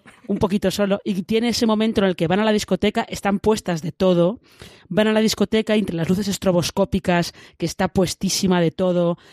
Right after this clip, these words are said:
que le mola la amiga de, de su amiga, y este es el momento muy chungo, es como, eh, como una escena de sexo, pero en la que no ves nada, pero con luces estroboscópicas se empiezan a mez-, se empieza a mezclar todo, se mezcla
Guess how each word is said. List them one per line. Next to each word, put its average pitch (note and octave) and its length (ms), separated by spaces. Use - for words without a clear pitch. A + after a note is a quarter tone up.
que F#3 160
le E3+ 120
mola F#3 380
la F#3 160
amiga F3+ 640
de, E3+ 800
de F3+ 100
su F3 140
amiga, F#3 500
y F#3 60
este G3 60
es A3+ 80
el B3 60
momento A3+ 640
muy F#3 380
chungo, A#3 640
es - 120
como, G#3 340
eh, F#3 680
como F3+ 260
una G#3+ 240
escena A3 400
de G#3+ 80
sexo, G#3+ 460
pero G3 360
en F#3+ 140
la F#3 80
que F#3+ 120
no G3+ 120
ves G3+ 220
nada, F#3+ 320
pero F3+ 260
con F3+ 140
luces G#3 140
estroboscópicas G3 800
se - 120
empiezan G#3 240
a G#3 40
mez-, G3 200
se - 140
empieza G3 140
a - 20
mezclar F#3+ 360
todo, G3 300
se F3 160
mezcla G3 420